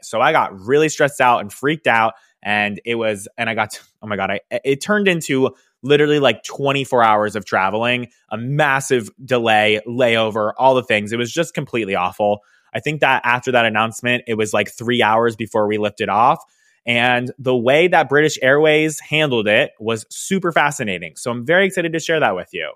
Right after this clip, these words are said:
So if you're ready to hear about all of it, then I'm excited to give it to you. And by the way, what fixed this airplane, what fixed this problem was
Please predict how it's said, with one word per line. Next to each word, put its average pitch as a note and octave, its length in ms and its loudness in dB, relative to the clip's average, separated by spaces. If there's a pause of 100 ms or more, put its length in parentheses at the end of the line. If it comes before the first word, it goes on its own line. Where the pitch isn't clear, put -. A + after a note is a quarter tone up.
So A2+ 360 0 (180)
if B2 140 -10
you're B2 100 -2
ready E3+ 240 2
to D#3 80 -2
hear A3 240 0
about A2+ 240 2
all G2 180 2
of F#2 120 -6
it, G2+ 180 -2 (260)
then G#2+ 120 -2
I'm B2 100 0
excited C3+ 280 -2
to G#2+ 40 -8
give A2 180 0
it B2 100 -8
to - 100 -10
you. F#2 320 -6
And G#2 120 -14
by B2 180 2
the B2+ 100 0
way, A#2 440 2 (360)
what A#2 200 0
fixed - 440 -2
this F3 200 -4
airplane, F3+ 680 0 (160)
what C3 180 0
fixed - 260 0
this F3 160 -4
problem F3+ 540 2 (140)
was B2 240 0